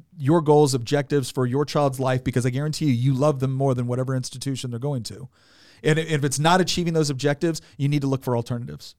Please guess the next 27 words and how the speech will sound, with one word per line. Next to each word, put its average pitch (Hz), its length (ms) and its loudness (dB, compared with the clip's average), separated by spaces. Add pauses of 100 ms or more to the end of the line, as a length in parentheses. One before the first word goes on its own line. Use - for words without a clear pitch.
You 131 100 0
just 135 240 0
need 127 180 0
to, 127 140 -6
especially 156 460 0
now 147 160 0
with 135 120 -4
what 147 120 -2
we 135 80 -2
see 139 160 -2
going 131 240 -2
on 131 100 -2
within 127 200 -6
our 123 60 -2
public 120 280 -6
school 123 200 -8
system. 117 360 -10 (240)
And 127 100 2
that's 139 160 0
not 170 100 4
a 175 60 6
ding 180 300 6
on 170 80 6
every 165 180 6
public 165 240 0
school 170 240 -2
teacher 160 380 -2